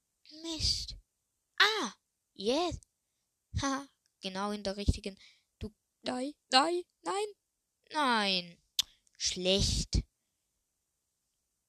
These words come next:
Och, Tudor. Tudor ist nicht so gut. Hat nicht so gute Brawler, aber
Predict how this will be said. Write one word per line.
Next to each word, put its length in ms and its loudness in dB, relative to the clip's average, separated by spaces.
Och, 400 -6
Tudor. 540 -6
Tudor 320 -2
ist 160 -4
nicht 180 -4
so 100 -8
gut. 380 -20
Hat 260 -10
nicht 180 -2
so 120 -4
gute 280 -6
Brawler, 340 -4
aber 280 -8